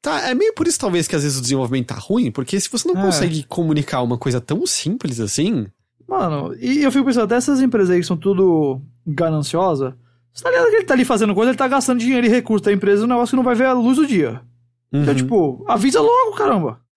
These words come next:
Speaker 1: Apesar desse cancelamento, né, cinquenta e três milhões de dólares, eu não sei se tá ligado, mas é troco de pinga pra Take-Two.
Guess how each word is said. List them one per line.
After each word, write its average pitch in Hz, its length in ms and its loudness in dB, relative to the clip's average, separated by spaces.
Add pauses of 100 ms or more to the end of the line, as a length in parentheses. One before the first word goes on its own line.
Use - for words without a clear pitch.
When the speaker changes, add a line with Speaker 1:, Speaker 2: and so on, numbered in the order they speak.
Speaker 1:
Apesar 185 380 -2
desse 143 260 0
cancelamento, 170 640 -2
né, 143 140 -2
cinquenta 160 380 -4
e - 20 -4
três 127 260 -2
milhões 123 440 -2
de 151 80 -10
dólares, 139 680 -2
eu 320 60 -8
não 247 60 -4
sei 160 160 -2
se - 80 -4
tá 175 80 -4
ligado, 135 320 -2
mas 208 160 0
é 247 60 -2
troco 220 280 -8
de 262 80 0
pinga 135 320 -2
pra 120 140 -4
Take-Two. 117 500 -6